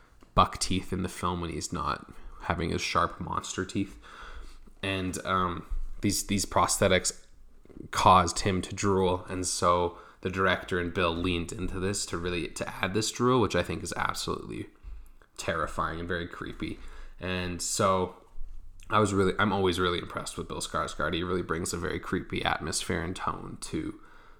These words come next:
Pennywise. Um, and, and this scene, it's, it's, I think it's a really good and unique scare. It's, like, it's original, and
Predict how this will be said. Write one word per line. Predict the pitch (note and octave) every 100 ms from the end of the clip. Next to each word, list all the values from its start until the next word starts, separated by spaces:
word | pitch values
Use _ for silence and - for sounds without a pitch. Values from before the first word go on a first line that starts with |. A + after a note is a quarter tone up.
| -
Pennywise. | - A2 F#2 E2+ - - - - -
Um, | A2 A#2+ A#2+ A2
and, | A2 A2 -
and | A2 A2
this | G#2+ -
scene, | - G3 F#3 C#3+
it's, | B2+ - -
it's, | - B2 - - -
I |
think | A#2 E3
it's | -
a |
really | A2 A2
good | G2 F#2+
and | F2+
unique | F2+ F2+ G#2 G#2
scare. | - - G#2+ G#2 A2+ B2+ - - - -
It's, | -
like, | F#2 E2+
it's | F#2+ F#2+
original, | F#2 F2+ F2 F#2+ F#2
and | F2+ F#2